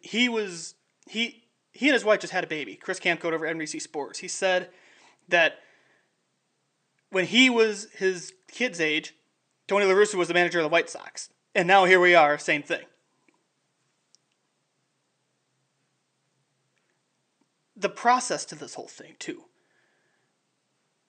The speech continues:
You heard Rick Hahn the day after the season say, "I want a guy with recent October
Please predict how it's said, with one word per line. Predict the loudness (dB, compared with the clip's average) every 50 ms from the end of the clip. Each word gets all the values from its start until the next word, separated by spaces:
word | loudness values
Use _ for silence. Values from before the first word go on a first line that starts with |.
| _ _ _ _
You | -6 -4 -2 -2
heard | 0 0 0 0 0 -2 0
Rick | 0 0 0 0
Hahn | -4 -4 -2 -2 -2 -4
the | -6 -6
day | -4 -4 -2 -2 0
after | 0 -2 -2 -4 -10
the | -14 -12
season | -10 -8 -8 -8 -8 -12 -16 -20 -20 _ _ _ _ _ _ _ _ _ _ _ _ _ _ _ _ _ _ _ _ _ _ _ _ _ _ _ _ _ _ _ _ _ _ _ _ _ _ _ _
say, | -10 -2 0 2 2 2 2 0 -2 -4
"I | -4 -4 -6
want | -2 0 0 0 0 0
a |
guy | 0 2 2 4 4 4 2 2
with | 0 -4 -6 -8 -10 _ _ _ _ _
recent | -4 -4 -4 -4 -6 -8 -6 -4
October | -6 -6 -6 -8 -4 -2 0 0 0 0 -2 -2 -4 -6